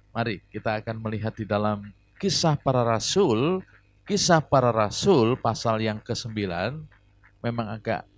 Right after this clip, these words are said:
panjang, ada delapan ayat yang kita akan baca, yaitu ayat sepuluh sampai dengan ayat delapan belas. Saya akan membacakan untuk Bapak Ibu Saudara.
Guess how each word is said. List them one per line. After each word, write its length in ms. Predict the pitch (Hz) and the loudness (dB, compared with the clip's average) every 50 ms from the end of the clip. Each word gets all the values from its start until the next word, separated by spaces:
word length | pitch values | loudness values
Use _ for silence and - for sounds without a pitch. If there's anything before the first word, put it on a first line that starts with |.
| _ | _
panjang, 560 | - 131 127 117 107 107 101 98 95 92 92 95 | 0 0 0 -2 -4 -10 -6 -6 -4 -4 -6 -8
ada 320 | - 104 - - 110 107 | -12 -12 -8 -6 -6 -6
delapan 480 | - - 110 104 101 98 - 123 110 - - | -6 -4 -2 -2 -2 -2 -2 -6 -10 -10 -10
ayat 400 | - 117 123 120 113 110 - - | -10 -8 -8 -6 -6 -8 -8 -8
yang 160 | 110 104 104 | -10 -12 -12
kita 320 | 101 - 107 - 101 98 95 | -10 -12 -12 -10 -10 -10 -10
akan 160 | - 101 101 | -10 -12 -8
baca, 400 | 98 98 92 - - 135 160 190 | -8 -8 -8 -4 -2 0 0 0
yaitu 400 | 170 113 92 92 95 - - 90 | 0 -2 -4 -6 -6 -6 -8 -8
ayat 320 | 80 98 101 98 - - | -6 -6 -6 -6 -6 -8
sepuluh 640 | - - - - 160 175 190 185 196 202 202 196 175 - - _ _ _ _ _ - | -10 -12 -8 -2 0 2 2 4 4 2 2 2 0 -2 -8 _ _ _ _ _ -10
sampai 480 | - - 127 110 107 107 101 - 110 110 | -4 -2 0 0 -2 -2 -2 -2 -2 -2
dengan 320 | 104 107 101 101 101 101 | -2 -4 -6 -8 -8 -10
ayat 320 | 98 98 98 98 92 - - | -10 -10 -8 -8 -10 -8 -8
delapan 320 | 95 90 - 90 87 90 | -8 -8 -8 -8 -10 -10
belas. 320 | 90 90 85 - - - | -8 -10 -10 -8 -6 -4
Saya 160 | 165 170 151 151 | -2 -2 -2 -2
akan 240 | - 156 151 143 | -4 -8 -10 -8
membacakan 560 | 127 117 113 113 - 117 113 - - 127 123 113 | -6 -6 -6 -6 -6 -8 -8 -6 -6 -6 -6 -6
untuk 320 | 107 104 - 104 90 - | -8 -8 -8 -8 -6 -6
Bapak 320 | 98 98 - 104 98 95 | -6 -4 -4 -4 -6 -6
Ibu 80 | - 110 | -8 -10
Saudara. 560 | 101 - - - 101 101 98 95 90 82 76 | -10 -10 -6 -4 -4 -2 -2 -4 -4 -6 -8